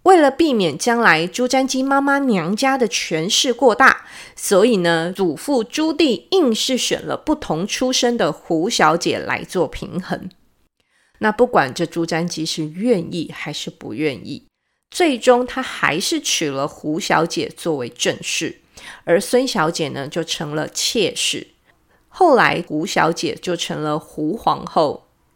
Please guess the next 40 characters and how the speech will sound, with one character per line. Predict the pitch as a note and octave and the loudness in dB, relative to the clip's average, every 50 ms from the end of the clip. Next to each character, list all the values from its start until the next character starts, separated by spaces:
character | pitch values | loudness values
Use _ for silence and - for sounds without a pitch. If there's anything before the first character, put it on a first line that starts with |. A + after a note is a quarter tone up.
| _ | _
而 | - F3 E3+ | 0 0 0
孙 | F3+ - - G3+ G#3 | 0 -2 -2 -2 -2
小 | G#3+ - F3+ - D#3 | -2 0 -2 -2 -2
姐 | - - D#3+ - - - | -4 -4 -4 -6 -6 -6
就 | - F3 D3+ | -4 -4 -4
成 | - - - E3+ C#3+ D3 | -4 -4 -6 -6 -8 -6
了 | C#3+ C#3+ - - | -8 -8 -8 -8
孙 | - - - - F#3+ F#3 G3 G#3 | -10 -10 -6 -2 -2 -2 -2 -2
贵 | G#3 - G#3 E3 - - | -4 -2 -2 -2 -2 -4
妃。 | - - - - D#3+ E3 F#3+ - _ _ _ _ _ _ _ _ _ _ _ _ _ _ - F4+ | -8 -6 -4 -2 -2 -2 -4 -8 _ _ _ _ _ _ _ _ _ _ _ _ _ _ 2 2
但 | F#4 F4 D4+ | 2 2 2
从 | - - A#3 G3 G3+ G#3 | 2 4 4 4 4 2
朱 | A3 - C#4 C#4+ | 0 -2 -2 0
瞻 | C#4 C#4+ C4+ C4+ | 2 2 2 2
基 | C4+ - C4+ C#4 C4+ | 0 -2 -2 -2 -2
在 | C4+ - C#4+ C4 | 2 4 4 4
后 | B3+ - - F#4 D#4 C4+ | 4 4 4 6 6 6
来 | G#3 E3+ D#3+ E3 | 6 6 4 4
的 | E3 G3 G3 | 2 0 -2
册 | - - - G4 E4+ C#4+ | -2 0 2 4 4 4
封 | C#4+ D4 C#4 C#4+ C#4 | 4 4 2 2 2
礼 | A#3 F#3 D3+ F3 | 0 0 0 -2
上 | - - A3+ G#3+ G3+ F#3 F3 D#3+ - - _ - | 0 4 6 6 6 6 4 0 -2 -6 _ -2
硬 | D4 C4+ A#3+ A#3+ | 0 2 2 4
要 | A#3+ A#3 A3+ G#3+ | 4 6 6 6
让 | G#3 G#3+ G#3 G3 F3+ | 6 6 4 4 2
孙 | F3 - - B3+ B3+ B3+ B3 | -2 0 2 4 4 4 6
贵 | C#4 B3 G3+ | 6 6 6
妃 | F#3+ - G#3+ G3 G3 | 4 2 2 2 2
跟 | F#3+ G#3 F#3+ F#3 F#3+ G#3 | 2 2 2 2 2 0
胡 | G#3+ - - - D#3+ F#3+ B3 | -2 -4 -4 -2 0 0 2
皇 | - - E3+ E3+ F#3+ | 4 4 4 4 4
后 | G3+ A3 F#3 - | 4 4 4 4
享 | F#3 - - D#3+ - | 2 -2 -4 -4 -4
受 | E3+ - A#3 G3+ - - - | -2 0 0 0 0 -2 -6
一 | F#3 F3 D#3+ F#3+ | -10 -8 -2 0
样 | C#4 C#4+ B3 F3+ | 2 2 2 0
的 | D3 - | -2 0
待 | - - E3 D3 C3 | 4 4 6 6 4
遇， | D3 D3+ D3 C#3+ - - | 4 0 0 -2 -4 -8